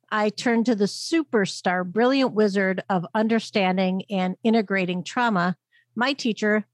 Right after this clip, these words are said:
Doctor Gabor Mate. Gabor Mate uses an easy-to-understand example of what it is to be emotionally triggered. Imagine you raise your hand because you have a question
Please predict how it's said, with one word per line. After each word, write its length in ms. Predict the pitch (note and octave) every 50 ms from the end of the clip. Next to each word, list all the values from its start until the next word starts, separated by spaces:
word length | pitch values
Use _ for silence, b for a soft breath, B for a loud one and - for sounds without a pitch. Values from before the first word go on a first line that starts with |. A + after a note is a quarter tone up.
| _
Doctor 380 | G#3 - G3+ G3 F#3+ - G#3+ G3
Gabor 460 | F3 F#3+ F#3+ F3 F3+ F#3 F#3 F3+ F3+
Mate. 560 | F3+ F3+ D#3+ E3 - - F#3+ D#3 D#3+ D3 - _ _ _ _ _ _ _ _ _ _ _ _ _ _ _ _ _ -
Gabor 400 | - A#3+ F#3+ G#3 A#3+ B3+ C4+ C#4
Mate 600 | B3+ A3 G3+ G#3+ - - - G#3 F3+ F3 F3+ F3+ - -
uses 720 | G#3 G3 A3 A3+ A#3 G#3+ - G#3+ G3+ G3 G3+ G3 - - _ -
an 160 | F#3+ F#3 G3 _ -
easy-to-understand 1120 | B3+ C4 C#4 C#4 C4+ D4 D4+ C#4+ - - - - G#3 A3 G#3+ A3 - - - F#3+ F3+ F3+ F#3+
example 600 | F3 E3+ - B3 B3+ B3 - G3+ F3+ F3 - -
of 120 | G3+ F3 F#3
what 140 | F#3+ G3+ G3
it 140 | A3 G#3
is 200 | G3+ F3+ F3+ - -
to 120 | - F3+
be 100 | F3+ F#3+
emotionally 600 | F#3 F3+ F#3 F3+ F3 D#3+ - - F3+ F3 F3 E3+
triggered. 520 | - - - - F3 D#3+ D#3+ C#3 C#3 - - _ _ _ _ _ b b b b b b b b b b B3+
Imagine 720 | A#3+ A#3+ A#3+ B3 C4 D4 E4 E4+ E4+ - F#4+ F#4 F4+ F4
you 200 | D#4+ C#4 B3 A#3
raise 320 | G3 F#3+ G3+ G3+ G#3+ A3 -
your 120 | A#3+ A3+
hand 360 | F#3 - F3+ F3+ F3+ F#3 F3+
because 300 | F#3+ F#3+ - G3+ F#3 E3
you 60 | F#3 F#3
have 120 | F3 F3+
a 40 | -
question 680 | _ - D#4 D#4+ D#4+ - - - - F#3+ F#3 F#3 F#3+